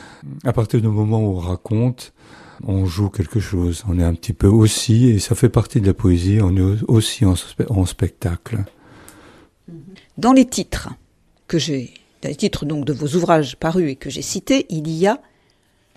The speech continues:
Speaker 2: Lambeau d'humanité. Et je voudrais m'attarder un petit peu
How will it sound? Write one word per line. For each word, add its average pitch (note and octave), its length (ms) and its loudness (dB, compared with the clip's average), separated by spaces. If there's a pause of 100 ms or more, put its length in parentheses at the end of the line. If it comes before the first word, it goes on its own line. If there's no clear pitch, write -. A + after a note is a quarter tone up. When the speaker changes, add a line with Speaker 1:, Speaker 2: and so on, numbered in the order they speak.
(180)
Speaker 2:
Lambeau A3 560 6
d'humanité. G3+ 640 -2 (1080)
Et D3+ 80 -6
je E3 120 -6
voudrais E3+ 320 0
m'attarder F#3+ 380 2
un F#3+ 100 2
petit - 200 -6
peu - 320 4